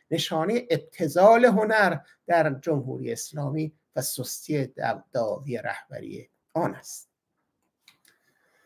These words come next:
اما خاتمه. کلامم را با اشاره‌ای به سه آقازاده به پایان می‌برم.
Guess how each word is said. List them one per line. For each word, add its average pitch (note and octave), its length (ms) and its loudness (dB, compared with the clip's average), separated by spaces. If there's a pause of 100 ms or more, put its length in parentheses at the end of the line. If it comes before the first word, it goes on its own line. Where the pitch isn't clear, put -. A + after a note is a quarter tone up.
(880)
اما B3 200 6
خاتمه. G#2 540 -4 (580)
کلامم G#3 500 4
را F#3 200 4
با D3 420 2
اشاره‌ای D#3+ 600 -2
به D3+ 120 0
سه - 220 -4
آقازاده C3+ 720 0
به B2 100 -6
پایان A#2 480 -6
می‌برم. - 500 -12